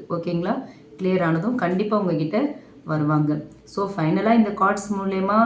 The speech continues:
யுனிவர்ஸ் சொல்றது என்னன்னா, இந்த கனெக்ஷன் இன்னும் கம்ப்ளீட்டா டெட் அப்படின்ற லெவலுக்கு வரல. ஓகேவா? ஹீலிங் நடந்துட்டுருக்கு. அவங்களுக்கு உங்களை பத்தின ஃபீலிங்ஸ்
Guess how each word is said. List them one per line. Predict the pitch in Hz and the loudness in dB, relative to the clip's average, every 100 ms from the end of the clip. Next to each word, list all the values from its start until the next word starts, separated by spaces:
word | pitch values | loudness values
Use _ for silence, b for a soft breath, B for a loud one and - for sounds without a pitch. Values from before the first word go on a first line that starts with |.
| 220 | 2
யுனிவர்ஸ் | 180 190 214 202 | 0 0 0 0
சொல்றது | 190 190 185 | -2 0 0
என்னன்னா, | 175 180 185 180 190 220 - - B B - | 0 0 0 0 0 -2 -6 -18 B B -8
இந்த | 190 185 | -2 0
கனெக்ஷன் | 185 208 214 240 | 0 0 0 2
இன்னும் | 208 208 226 - 185 | 2 4 2 0 -2
கம்ப்ளீட்டா | 180 180 220 214 220 240 240 170 | -2 0 0 2 4 4 2 -2
டெட் | 165 196 202 185 | 0 0 2 2
அப்படின்ற | 170 160 202 202 175 180 | 2 2 2 0 -2 -2
லெவலுக்கு | 170 175 170 208 | 0 -2 -2 -2
வரல. | 170 156 156 - - | 0 0 0 -2 -4
ஓகேவா? | 165 165 160 196 240 - B B B - | -4 -2 0 0 -2 -6 B B B 0
ஹீலிங் | 220 240 247 220 | 4 6 6 6
நடந்துட்டுருக்கு. | 185 185 190 - 185 214 262 262 B B B | 4 4 2 -2 -2 2 2 2 B B B
அவங்களுக்கு | - 185 202 190 185 | 0 0 2 0 2
உங்களை | 196 214 | 2 2
பத்தின | 208 185 226 240 | 2 2 4 4
ஃபீலிங்ஸ் | 233 214 220 247 247 | 2 4 6 6 4